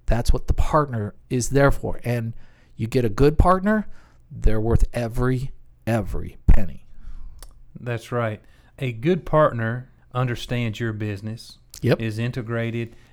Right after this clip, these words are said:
Speaker 2: is helping you make decisions in technology, business processes as it relates to technology,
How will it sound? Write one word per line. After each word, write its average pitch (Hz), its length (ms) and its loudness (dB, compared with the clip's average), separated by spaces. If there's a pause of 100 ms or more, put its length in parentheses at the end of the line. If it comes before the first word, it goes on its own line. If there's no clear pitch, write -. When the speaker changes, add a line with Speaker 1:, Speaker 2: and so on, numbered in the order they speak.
(200)
Speaker 2:
is 120 340 -10
helping 147 600 -6
you 143 200 -4
make 127 280 -6
decisions 113 960 -8 (580)
in 110 220 -8
technology, 110 960 -12 (140)
business 117 340 -10
processes 107 800 -8
as 98 160 -8
it - 80 -12
relates 104 480 -10
to 110 100 -14
technology, 104 880 -10